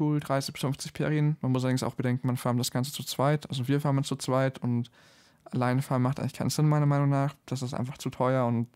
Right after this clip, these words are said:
dauert zu lang und ist einfach nicht lohnenswert. Ähm, es heißt, äh, effektiv kriegt dann jeder ungefähr so zwischen fünfzehn und zwanzig, fünfundzwanzig Perien höchstens. Okay, worauf will ich hinaus?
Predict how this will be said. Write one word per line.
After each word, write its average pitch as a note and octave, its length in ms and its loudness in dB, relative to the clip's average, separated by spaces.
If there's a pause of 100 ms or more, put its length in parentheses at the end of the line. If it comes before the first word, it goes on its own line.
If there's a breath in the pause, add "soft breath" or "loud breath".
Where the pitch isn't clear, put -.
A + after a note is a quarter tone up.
dauert C3 240 0
zu - 120 -4
lang B2+ 240 2
und A2+ 140 -2 (100)
ist C#3 160 -6
einfach B2 180 -4
nicht B2 140 -4
lohnenswert. C3+ 500 -2 (920 loud breath)
Ähm, C3+ 460 0 (840)
es C#3+ 140 -4
heißt, C#3 480 -2
äh, C3 220 0 (220)
effektiv C#3 680 -2
kriegt C3 320 -4
dann C3+ 100 2
jeder A#2+ 240 2
ungefähr A#2+ 300 0
so - 20 -4
zwischen C3 320 -4
fünfzehn C3 480 0
und A#2+ 360 0
zwanzig, A#2+ 640 -2
fünfundzwanzig B2+ 640 -2
Perien A#2 360 -2 (160)
höchstens. - 560 -2 (1800 loud breath)
Okay, C3+ 400 0 (1200 loud breath)
worauf D3+ 380 2
will C3+ 80 4
ich C3 100 4
hinaus? - 460 0